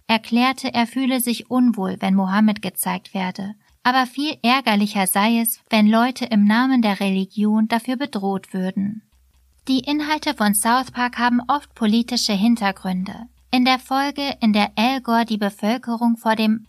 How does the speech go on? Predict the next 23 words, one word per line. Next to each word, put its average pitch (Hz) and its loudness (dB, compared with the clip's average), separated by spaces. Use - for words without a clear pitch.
Mannbärschwein 226 0
beziehungsweise 208 0
Schweinebärmann, 208 0
zu - -4
Englisch 226 2
Manbearpig, 226 0
warnt, 220 0
werden 240 2
oft 285 -4
Andeutungen 226 2
auf 240 0
eine 240 2
angenommene 226 4
Panikmache 226 -2
von 233 0
Klimaschutzorganisationen, 190 -2
unter 262 0
anderem 285 -2
von 208 0
Ex-Vizepräsident 220 -2
Al 269 -2
Gore 202 2
gemacht. 190 -6